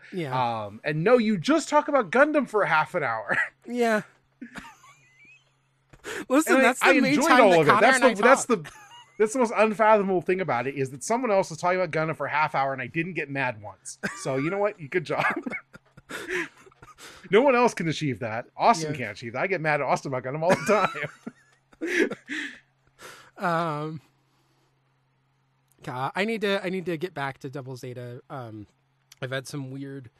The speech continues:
Speaker 1: uh, lunch breaks the last couple days, but, um,
Speaker 2: Yeah.
Speaker 1: I'm, I'm excited. Uh,
Speaker 2: I'm, I'm, I can't wait for your opinion on Moon Moon, which I love more than anybody on Earth. <laughs>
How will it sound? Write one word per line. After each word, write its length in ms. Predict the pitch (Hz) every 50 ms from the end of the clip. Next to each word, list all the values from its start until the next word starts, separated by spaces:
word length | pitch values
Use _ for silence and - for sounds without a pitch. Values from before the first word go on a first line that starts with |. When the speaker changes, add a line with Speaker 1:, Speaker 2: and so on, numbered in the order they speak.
| _ _ _ _ _ _ _ _
Speaker 1:
uh, 380 | 180 160 143 131 127 123 120 120 117 165
lunch 380 | 143 139 131 123 117 - -
breaks 340 | - 131 123 117 110 - - -
the 100 | 123 117
last 280 | 117 113 113 110 -
couple 240 | - 139 117 - 120
days, 380 | 113 117 117 117 120 120 - -
but, 200 | - - - - _ -
um, 260 | - - - - - _ _ _ _ _ _ _ -
Speaker 2:
Yeah. 140 | 131 156 226 240 160 _ _ _ -
Speaker 1:
I'm, 200 | 151 143 147 156 - -
I'm 140 | 151 156
excited. 600 | 156 147 - - 135 120 120 117 117 117 113 147 - -
Uh, 260 | 165 135 127 120 113 113 117 - _ _ _ _ -
Speaker 2:
I'm, 220 | 165 170 165 156 151
I'm, 320 | 156 165 151 147 156 160 - -
I 100 | 151 147
can't 260 | - - 190 180 -
wait 200 | 165 175 180 175
for 120 | - - 160
your 160 | 147 151 151
opinion 380 | 143 - - 170 156 165 156 151
on 160 | 143 139 135
Moon 240 | 135 139 143 131 113
Moon, 320 | 98 95 95 92 - - _ - - - -
which 140 | - 139 - -
I 160 | 127 147 165 185
love 260 | 175 170 165 160 -
more 200 | 156 147 147 147
than 200 | 135 135 131 135
anybody 500 | - 139 151 175 180 165 185 185 180 180
on 140 | 180 180 -
Earth. 360 | - 139 113 95 - _ _ _ _ _ _ _ _ _ _ _ _
<laughs> 720 | - - - - - _ _ _ _ _ _ _ _ -